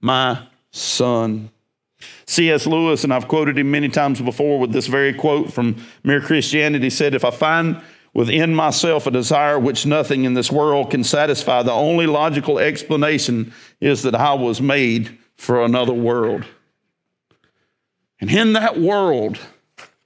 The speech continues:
did you realize that the glory of God is going to be displayed in an environment that is free from sin? Free from sin.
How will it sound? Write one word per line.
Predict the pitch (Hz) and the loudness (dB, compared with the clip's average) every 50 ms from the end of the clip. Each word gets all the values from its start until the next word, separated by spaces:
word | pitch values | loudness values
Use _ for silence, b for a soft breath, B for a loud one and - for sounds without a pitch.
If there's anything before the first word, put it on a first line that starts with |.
| _ _ _ _ _ - | _ _ _ _ _ -4
did | 147 135 151 | -2 0 2
you | 208 233 220 | 2 2 4
realize | 180 185 185 180 180 170 175 185 185 180 - | 2 2 4 4 4 4 4 2 0 0 -2
that | 151 - | -2 -2
the | 131 127 | -2 -2
glory | 120 139 160 170 175 180 180 180 175 | 0 0 0 2 2 2 2 2 2
of | 165 147 139 | 0 0 0
God | 165 165 160 175 175 160 | 0 2 2 2 2 0
is | 139 127 | -2 -2
going | 147 160 160 156 | 0 -2 0 0
to | 151 | -2
be | 135 123 156 156 156 160 | -2 0 0 0 0 -2
displayed | 151 123 127 - - - - 147 147 151 151 160 160 165 170 160 160 160 - b b b b b b b b b b b _ _ _ _ | -2 -2 -2 -2 -4 -2 0 0 2 2 2 2 0 0 -2 -2 -4 -6 -8 b b b b b b b b b b b _ _ _ _
in | 143 143 | 2 2
an | 147 139 | 4 4
environment | 139 131 127 117 101 143 127 135 156 160 165 160 160 160 165 165 - 127 | 4 2 2 0 2 0 2 2 2 2 2 2 2 0 0 -2 0 -2
that | 123 120 | 0 0
is | 117 123 113 - | 0 -2 -2 -2
free | - - - - 135 143 151 160 160 160 170 170 165 | -6 -6 -6 -4 -2 0 2 2 2 2 2 0 0
from | 151 - - 143 123 127 131 | -2 -4 -4 -4 -2 -2 -2
sin? | - - - 147 147 151 151 156 165 160 139 - - _ _ _ _ _ _ _ _ _ _ _ _ _ _ _ _ _ _ _ _ _ _ _ _ _ _ _ _ _ _ _ _ _ _ _ _ _ _ _ | -2 0 0 0 0 0 0 0 -2 -2 -4 -8 -14 _ _ _ _ _ _ _ _ _ _ _ _ _ _ _ _ _ _ _ _ _ _ _ _ _ _ _ _ _ _ _ _ _ _ _ _ _ _ _
Free | _ - - - - 196 226 254 277 269 | _ -14 -10 -4 0 2 2 2 2 2
from | 277 262 262 254 | 0 -2 -2 -2
sin. | 240 - 294 294 285 269 247 220 202 220 165 - | -2 0 0 0 2 2 2 0 0 -2 -4 -6